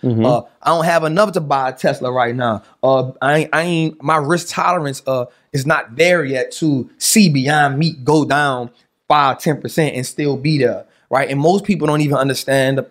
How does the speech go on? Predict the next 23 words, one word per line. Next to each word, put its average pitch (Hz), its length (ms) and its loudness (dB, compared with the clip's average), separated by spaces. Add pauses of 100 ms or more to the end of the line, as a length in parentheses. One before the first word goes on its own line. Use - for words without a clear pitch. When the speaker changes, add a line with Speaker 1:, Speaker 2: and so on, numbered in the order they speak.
Speaker 2:
you 160 100 4
know, 139 260 2
and 143 140 0
it's 131 80 -2
not 160 240 0
because 135 260 -2
they 143 80 -2
don't 127 220 0
know 160 100 4
it, 156 80 2
because 135 220 -2
they 151 100 0
just 143 120 -2
haven't 131 200 -2
been 120 100 -6
exposed 156 520 0
to 135 60 0
it 123 100 0
yet. 107 200 -2 (260)
They 147 100 2
don't 139 180 2
know 175 160 4
that 135 300 2